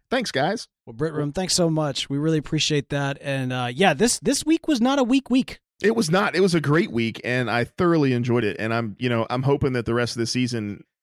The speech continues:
Speaker 1: it's gonna be hard to top that, but let's, let's hope they do it.
Speaker 2: Yeah, man. I mean, uh, it did,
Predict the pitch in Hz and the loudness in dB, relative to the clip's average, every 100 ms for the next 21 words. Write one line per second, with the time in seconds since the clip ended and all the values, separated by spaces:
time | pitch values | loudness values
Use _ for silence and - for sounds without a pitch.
0 | _ - - 185 156 143 156 147 156 151 | _ -4 0 0 2 2 2 0 0 0
1 | - 117 107 104 87 120 - 123 147 143 | 0 0 2 0 -2 -4 -4 -2 -2 0
2 | 147 - 147 160 101 _ _ _ 151 147 | -2 0 0 0 -4 _ _ _ -6 -6
3 | 120 131 127 123 143 151 160 156 156 151 | -4 -6 -6 -6 -4 0 2 2 0 -2
4 | 139 190 165 | 2 2 0